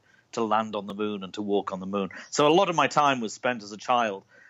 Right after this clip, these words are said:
were sitting in sort of, like, in tubes, in, in, in, in big cardboard tubes,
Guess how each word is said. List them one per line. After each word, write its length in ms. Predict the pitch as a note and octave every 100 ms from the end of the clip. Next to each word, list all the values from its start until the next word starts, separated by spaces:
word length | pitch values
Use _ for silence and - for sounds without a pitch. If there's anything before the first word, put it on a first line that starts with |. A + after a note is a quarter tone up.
| -
were 240 | A#2 A#2
sitting 420 | G#2+ - D#3 C#3 A#2+
in 280 | A2+ A2
sort 160 | - A2+
of, 60 | A2
like, 220 | G#2 - - _
in 180 | A2 A2+
tubes, 540 | - D3 C3+ G#2+ F#2+
in, 140 | G2+ - -
in, 280 | A2+ A2 A2+
in, 260 | B2 A2+ A2
in 140 | A#2
big 280 | G#2 C#3+ C3+
cardboard 520 | - B2 G#2 G#2+ G#2
tubes, 480 | - B2 B2 C#3 -